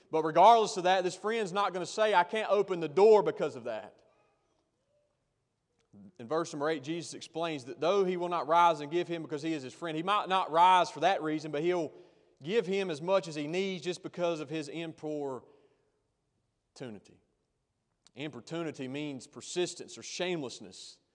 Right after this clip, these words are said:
It's a word that's not used. In fact, if I remember correctly, this is the only place in the Scriptures that word is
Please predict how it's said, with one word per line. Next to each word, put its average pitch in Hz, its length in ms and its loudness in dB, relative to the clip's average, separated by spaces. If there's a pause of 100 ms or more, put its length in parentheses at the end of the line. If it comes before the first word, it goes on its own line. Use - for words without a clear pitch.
(260)
It's - 120 -18
a 123 40 -10
word 180 320 2
that's 143 200 -10
not 170 280 -2
used. 170 380 -4
In 160 80 -4
fact, 170 480 2
if 135 80 -2
I 160 60 6
remember 170 280 0
correctly, 180 380 -2
this 156 140 -6
is 135 60 -14
the 143 80 -6
only 190 220 0
place 180 480 0
in 156 100 -10
the 143 60 -10
Scriptures 170 500 -4
that 156 300 -4
word 147 320 -2
is 131 480 -6